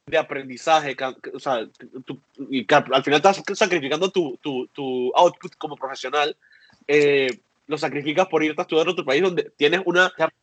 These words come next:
Speaker 1: influencia
Speaker 2: no,
Speaker 1: cultural
Speaker 2: no,
Speaker 1: diferente.
Speaker 2: sacrificio, pues. O sea, mira lo que, o sea, siento que más, o sea, ponte que hay dos universidades. Una tú, se, fuera de Panamá hacia otro lado. Una es que está en Panamá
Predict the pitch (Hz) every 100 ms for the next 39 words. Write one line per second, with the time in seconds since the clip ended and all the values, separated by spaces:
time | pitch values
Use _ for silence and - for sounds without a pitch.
0 | - 151 139 147 170 175 185 143 151 190
1 | 151 156 139 123 135 - - 117 - 143
2 | 117 98 107 _ 131 127 139 165 160 160
3 | 123 120 _ - - _ _ - 139 156
4 | 190 185 143 156 160 - _ _ _ _
5 | - 160 151 - 196 214 185 151 151 202
6 | 185 170 127 139 107 95 98 _ _ -
7 | 180 208 208 180 110 _ - 165 123 160
8 | 185 160 143 147 165 139 127 107 143 185
9 | 196 185 110 - 156 170 135 143 175